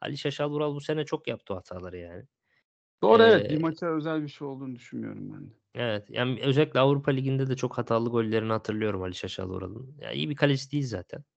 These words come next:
Speaker 1: Ee, iyi çevirdi Fenerbahçe o şeyi ve bu sezon belli başlı işleri gerçekten oldukça iyi yapıyor. Ee, ama kadro kalitesi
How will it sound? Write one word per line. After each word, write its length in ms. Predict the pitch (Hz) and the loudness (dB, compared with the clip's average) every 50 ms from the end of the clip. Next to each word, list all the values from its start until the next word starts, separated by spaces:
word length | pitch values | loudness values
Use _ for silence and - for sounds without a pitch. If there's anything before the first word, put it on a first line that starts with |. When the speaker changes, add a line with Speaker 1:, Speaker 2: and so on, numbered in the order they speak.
| _ _ _ _ _ _ _ _ _ _ _ _ _ _ - | _ _ _ _ _ _ _ _ _ _ _ _ _ _ -2
Speaker 1:
Ee, 600 | 120 117 117 117 113 113 113 113 113 113 107 - - - - - - _ _ - | 2 4 4 4 4 4 4 2 2 2 0 -4 -8 -12 -16 -18 -20 _ _ -8
iyi 180 | 135 151 170 | -4 -4 -2
çevirdi 380 | - - 190 156 139 120 107 107 | 2 2 4 4 4 2 -2 -4
Fenerbahçe 840 | - - 107 104 104 104 98 101 101 98 98 - - 101 98 - - _ _ _ _ _ _ _ _ _ _ _ _ _ - | -2 -2 0 0 -2 -2 -2 -4 -4 -4 -4 -6 -8 -8 -8 -8 -12 _ _ _ _ _ _ _ _ _ _ _ _ _ -6
o 120 | 117 110 | -6 -6
şeyi 420 | 98 - - 98 104 123 147 - 139 | -4 -2 -4 -4 -2 -2 -4 -4 -2
ve 300 | 147 151 147 - - - | -2 -2 -2 -4 -6 -8
bu 200 | 123 123 127 131 131 | -12 -10 -8 -8 -4
sezon 460 | 131 143 131 110 123 135 143 139 - _ _ _ _ _ _ _ _ _ 113 107 - - 123 | -2 -2 -2 -2 -2 -4 -6 -6 -12 _ _ _ _ _ _ _ _ _ -20 -20 -20 -20 -20
belli 500 | 127 120 117 113 120 123 127 147 151 147 | -20 -20 -6 0 2 4 4 4 4 4
başlı 280 | 135 120 - - - | 4 2 2 -2 -10
işleri 300 | 107 - - - 117 131 | -10 -8 -6 -6 -4 -2
gerçekten 560 | 135 127 123 - - 113 - - 131 127 135 135 - _ _ _ _ _ _ _ _ _ _ _ _ _ - | -2 -2 -2 -2 -6 -10 -8 -8 -8 -8 -8 -10 -18 _ _ _ _ _ _ _ _ _ _ _ _ _ -4
oldukça 420 | 117 117 117 131 127 131 - 123 | -4 -2 -2 -4 -6 -4 0 0
iyi 100 | 120 120 | 2 2
yapıyor. 420 | 120 107 101 - - 98 101 143 - _ _ _ _ _ _ _ _ _ _ _ _ _ _ _ _ - | 2 0 -2 -4 -10 -10 -10 -10 -10 _ _ _ _ _ _ _ _ _ _ _ _ _ _ _ _ -2
Ee, 60 | 117 | 0
ama 760 | 113 110 101 - - 127 131 131 135 139 139 135 - - 135 - _ - - - - - | 2 2 0 0 0 0 0 2 2 0 0 -2 -4 -10 -20 -20 _ -18 -18 -16 -12 -6
kadro 340 | - 127 127 127 120 117 117 | -4 -4 -2 -2 -4 -4 -4
kalitesi 640 | 117 110 104 - - - - - 131 131 131 - | -4 -4 -4 -6 -12 -12 -6 -4 -4 -4 -6 -8